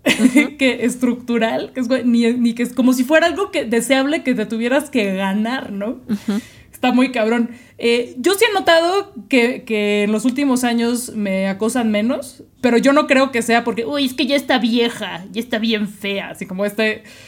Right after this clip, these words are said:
Speaker 2: este pedo de que nos tenemos que mantener jóvenes y comillas, comillas, bellas, eh, en el mundo y que así nos leen.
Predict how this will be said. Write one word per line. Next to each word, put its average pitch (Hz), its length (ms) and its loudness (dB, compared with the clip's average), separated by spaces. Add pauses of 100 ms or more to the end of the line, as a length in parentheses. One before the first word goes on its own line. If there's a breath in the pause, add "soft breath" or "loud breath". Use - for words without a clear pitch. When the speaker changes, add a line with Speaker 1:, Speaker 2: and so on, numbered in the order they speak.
(140 loud breath)
Speaker 2:
este 240 200 0
pedo 247 340 2
de 202 120 -2
que 190 760 -2
nos 208 120 -2
tenemos 233 280 0
que 254 60 -2
mantener 208 420 -2
jóvenes 220 720 -2
y 196 160 -6
comillas, 202 340 -2
comillas, 190 380 -6
bellas, 196 440 -4 (680 loud breath)
eh, 175 320 -8
en 202 120 -2
el 196 80 -2
mundo 208 240 -2
y 214 60 -4
que 208 100 -6
así 190 140 -4
nos 214 160 -2
leen. 220 300 -4